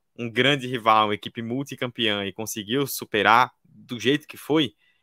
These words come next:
esse ano ele não deu chance pra ninguém, né? O Verstappen, é, amassou toda a concorrência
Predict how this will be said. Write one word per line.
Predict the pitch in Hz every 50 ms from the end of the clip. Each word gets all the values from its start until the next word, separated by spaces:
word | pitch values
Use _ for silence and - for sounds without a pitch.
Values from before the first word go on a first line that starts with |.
| _ _ _ _
esse | - - 120 123 - - 170 139
ano | 120 123 139 185 233
ele | 226 190 185
não | 180 180
deu | 175 175 151
chance | - - 147 147 - 180
pra | - 196
ninguém, | 202 226 233 160 127 123 117 101
né? | 101 101
O | 101
Verstappen, | 92 104 101 - - - 98 104 113 - - 165 160 139 113 104 98 92 _ _ _ _ _ _ _ _ _ _ _ -
é, | - 107 104 101 95 95 _ _ _ _
amassou | - - 123 156 180 170 - - - - 147 139
toda | - 139 127 123
a |
concorrência | - - 123 - 120 110 101 101 107 117 - - - -